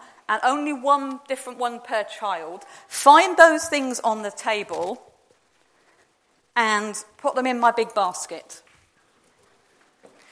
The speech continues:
So when I read them out, see if you can find one of them on the table and put, put the whole thing in the big basket, okay? And please do it carefully. Wheat. Yeah,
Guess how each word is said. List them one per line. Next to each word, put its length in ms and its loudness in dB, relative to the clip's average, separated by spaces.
So 120 -6
when 200 0
I 80 0
read 240 -6
them 100 -6
out, 560 -8
see 160 -10
if 100 -10
you 100 -12
can 160 -14
find 340 -8
one 120 -6
of 100 -10
them 120 -12
on 160 -12
the 80 -12
table 580 -10
and 180 -8
put, 280 -10
put 180 -2
the 120 2
whole 280 4
thing 420 -2
in 140 -10
the 60 -10
big 200 -10
basket, 420 -8
okay? 180 -8
And 80 -10
please 220 -6
do 60 -8
it 120 -10
carefully. 560 -8
Wheat. 760 0
Yeah, 140 -12